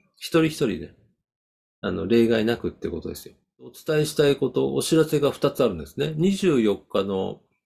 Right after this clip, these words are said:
リアルコーチングセミナー、都内でやります。で、ゴールドコース以上は午前中十時から十一時の特別な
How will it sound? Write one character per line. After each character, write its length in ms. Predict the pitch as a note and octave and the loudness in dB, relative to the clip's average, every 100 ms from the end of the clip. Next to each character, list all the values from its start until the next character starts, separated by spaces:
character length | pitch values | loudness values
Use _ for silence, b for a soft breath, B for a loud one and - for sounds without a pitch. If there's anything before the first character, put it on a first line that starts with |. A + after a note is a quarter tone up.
| _ _ A#2+ | _ _ 0
リ 140 | C3 | 4
ア 60 | C3+ | 4
ル 120 | C3+ | 2
コ 160 | - | 0
ー 60 | B2 | -2
チ 160 | - A#2 | -2 -4
ン 20 | |
グ 80 | G#2+ | -2
セ 180 | A#2 G2 | -4 -4
ミ 120 | E2+ | -6
ナ 140 | D#2+ | -10
ー、 40 | D#2 | -10
都 120 | - | 0
内 200 | A2+ F2+ | 2 2
で 80 | E2 | 0
や 80 | D#2+ | -4
り 100 | D#2 | -8
ま 140 | D#2 | -10
す。 160 | - - | -14 -10
で、 460 | G2+ G#2 G2+ G2+ - | 0 2 2 0 0
ゴ 200 | B2 D3 | 2 4
ー 20 | |
ル 60 | D3 | 2
ド 120 | D3 | -2
コ 200 | - D3 | 2 0
ー 40 | |
ス 160 | - C#3+ | 2 -2
以 80 | C3 | -2
上 240 | A#2+ G2 | 0 0
は 240 | F#2+ F#2 | 2 0
午 220 | F#2+ A#2 A2 | -2 -2 0
前 200 | C3 C3+ | -2 -4
中 260 | - C3 | -4 -2
十 240 | A2 B2 C#3 | -2 0 -2
時 160 | G#2 | -2
か 100 | F2+ | -2
ら 140 | F2 D#2+ | -2 -2
十 160 | F#2 | -4
一 240 | F#2 - F2 | -4 -6 -10
時 40 | |
の 60 | E2+ | -8
特 300 | - F#2+ A#2 | -8 -2 2
別 260 | A#2 - | 0 2
な 340 | A#2 A#2+ A2 | 0 2 -2